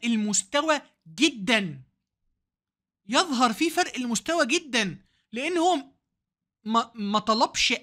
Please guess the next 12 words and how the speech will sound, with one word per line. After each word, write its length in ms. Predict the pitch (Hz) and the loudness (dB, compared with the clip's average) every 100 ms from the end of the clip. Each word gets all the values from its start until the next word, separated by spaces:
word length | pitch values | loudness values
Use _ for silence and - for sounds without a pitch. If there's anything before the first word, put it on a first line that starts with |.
| 226 | 0
أي 320 | 311 294 226 | -2 -2 -4
حاجة 320 | - 285 285 | -2 -2 -2
في 100 | 226 | -4
الافتتاح، 680 | 196 190 202 262 185 - - _ _ _ _ _ _ | -6 -8 -4 0 0 -2 -12 _ _ _ _ _ _
أي 160 | 320 370 | 2 2
تفوق 480 | 277 254 339 339 208 | 4 4 4 4 2
بالأبيض 680 | 196 254 - 320 302 277 | 0 0 4 4 4 2
ويلعب 260 | 214 302 277 | 2 4 4
افتتاح 220 | 220 302 | 2 -4
بهذا 260 | 233 262 262 | -2 -2 -2
الشكل 340 | - - - - _ _ _ _ | -2 -2 -4 -12 _ _ _ _
سيء. 520 | - 415 415 185 - | -2 0 0 -2 -10